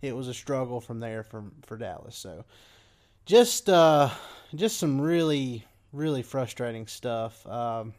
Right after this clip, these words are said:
I don't know. We'll, we'll see what the team has to say, uh, here in a few minutes when they do the, the post-game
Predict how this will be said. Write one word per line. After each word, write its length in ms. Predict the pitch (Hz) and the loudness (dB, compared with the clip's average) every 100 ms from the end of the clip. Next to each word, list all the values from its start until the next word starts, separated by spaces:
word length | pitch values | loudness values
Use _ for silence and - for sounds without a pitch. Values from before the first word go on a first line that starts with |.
| _ _ _ _ _ _ - | _ _ _ _ _ _ -12
I 100 | 127 | -8
don't 120 | 123 | -8
know. 160 | 117 117 | -8 -6
We'll, 220 | 131 127 - _ _ | -6 -6 -12 _ _
we'll 140 | 143 | -8
see 220 | 135 147 | -6 -4
what 180 | 143 131 | -4 -6
the 60 | 123 | -8
team 260 | 147 135 | -6 -6
has 240 | 120 131 123 | -4 -6 -6
to 100 | 127 | -10
say, 520 | - 135 131 123 117 _ _ _ _ _ | -6 -4 -2 -4 -8 _ _ _ _ _
uh, 260 | 123 123 120 | -6 -4 -4
here 300 | 131 139 131 | -4 -4 -4
in 80 | |
a 40 | 123 | -6
few 200 | - 135 | -8 -6
minutes 420 | 131 131 120 - | -4 -6 -8 -10
when 120 | 123 | -10
they 100 | 123 | -8
do 180 | 120 127 | -6 -6
the, 280 | 117 113 110 - | -6 -8 -10 -12
the 100 | 123 | -14
post-game 840 | - 139 123 - 127 123 123 120 | -6 -6 -6 -8 -8 -6 -8 -10